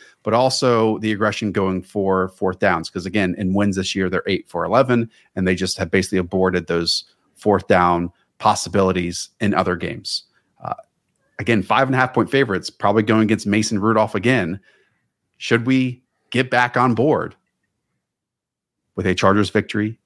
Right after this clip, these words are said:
and offensive possibilities once again, or did they bite us too much last week?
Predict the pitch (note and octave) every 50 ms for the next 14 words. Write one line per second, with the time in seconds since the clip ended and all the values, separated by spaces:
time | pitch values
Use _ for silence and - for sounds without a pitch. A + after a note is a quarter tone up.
0 | _ _ - F#2+ F#2 E2 F#2 F#2+ - A2+ G2+ F#2+ - F#2+ F#2+ F#2 F2+ - - -
1 | _ _ _ _ _ _ _ _ _ _ - - A#2 A2 - - F2+ A2 A2 A2
2 | A2 A2+ G#2+ A2 A2+ G#2 - A2 F#2 A#2 C3+ D#3+ D#3+ C3 A#2 F#2+ G2+ G2+ F#2+ G2
3 | G2 G2+ G2+ F#2+ - - - G2 F#2+ F2+ - - E2 E2 - - - - - -
4 | _